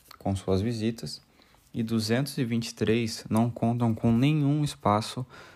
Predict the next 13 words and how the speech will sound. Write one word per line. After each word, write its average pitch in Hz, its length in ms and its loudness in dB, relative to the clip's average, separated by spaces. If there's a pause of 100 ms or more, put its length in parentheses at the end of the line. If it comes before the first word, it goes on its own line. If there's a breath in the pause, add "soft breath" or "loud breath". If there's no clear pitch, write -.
(140)
voltado 110 500 0
para 113 260 2
este 107 280 0
atendimento 113 600 0
jurídico. 107 540 -6 (2500 loud breath)
Hoje, 127 320 4
a 113 40 6
maior 107 360 4
parte 110 500 0
da 104 100 2
concentração 104 840 0
dos 95 180 -4
presos 104 720 -2